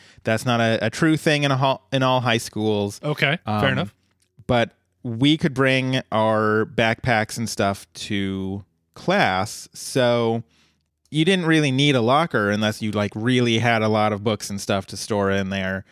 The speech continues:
Speaker 1: And so the next year, I never even used it. And then the, the, like, my last year, 'cause it was only a three-year high school, uh, my last year, I didn't even get a locker. So, like, this is a terrible question because I
Speaker 2: Wow.
Speaker 1: just didn't have any,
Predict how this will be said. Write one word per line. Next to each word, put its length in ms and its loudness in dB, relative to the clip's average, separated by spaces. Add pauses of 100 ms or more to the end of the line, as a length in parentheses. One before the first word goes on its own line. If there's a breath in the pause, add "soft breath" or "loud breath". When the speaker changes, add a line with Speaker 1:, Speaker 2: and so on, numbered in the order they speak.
(280 soft breath)
Speaker 1:
And 400 0
so 580 0
the 120 -2
next 260 0
year, 140 4
I 100 2
never 300 2
even 220 2
used 280 2
it. 240 2
And 120 0
then 120 0
the, 360 0
the, 460 2
like, 400 -2 (340)
my 140 2
last 380 2
year, 380 2
'cause 180 -2
it 60 0
was 120 -2
only 240 0
a 60 0 (140)
three-year 360 -2
high 140 2
school, 420 -4 (760 soft breath)
uh, 400 2
my 160 0
last 400 2
year, 540 2 (180)
I 80 2
didn't 180 2
even 180 0
get 140 2
a 60 2
locker. 680 -2
So, 340 0
like, 200 2
this 100 2
is 80 0
a 60 2
terrible 360 2
question 440 0
because 180 4
I 200 4
Speaker 2:
Wow. 60 -2
Speaker 1:
just 260 -2
didn't 220 2
have 380 2
any, 200 2